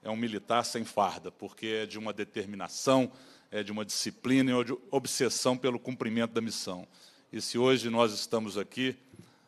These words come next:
devemos muito à, à força de vontade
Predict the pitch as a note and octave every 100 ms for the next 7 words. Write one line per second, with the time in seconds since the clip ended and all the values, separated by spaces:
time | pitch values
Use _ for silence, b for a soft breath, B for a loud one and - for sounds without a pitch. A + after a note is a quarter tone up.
0 | B _ _ - - - G2+ G#2+ G2 B2
1 | A2 G#2 A2+ B2+ A#2+ A#2+ G#2+ G#2+ - -
2 | C3 C3+ C3 - A2+ G#2+ G#2 G#2 F2+ -
3 | A2+ A#2 G#2 A2+